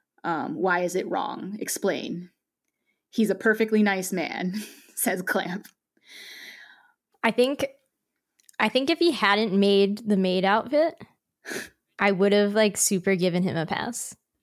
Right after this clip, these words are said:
Speaker 2: I think because of the inclusion of that, I do not give him a pass. <laughs>
Speaker 1: Fair enough.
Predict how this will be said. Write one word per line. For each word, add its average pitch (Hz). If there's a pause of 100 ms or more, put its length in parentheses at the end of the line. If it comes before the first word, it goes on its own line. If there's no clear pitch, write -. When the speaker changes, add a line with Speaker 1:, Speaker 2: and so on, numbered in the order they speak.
Speaker 2:
I 185
think 196
because 196
of 175
the 180
inclusion 175
of 160
that, 165
I -
do 175
not -
give -
him 214
a 208
pass. -
<laughs> -
Speaker 1:
Fair 190
enough. 175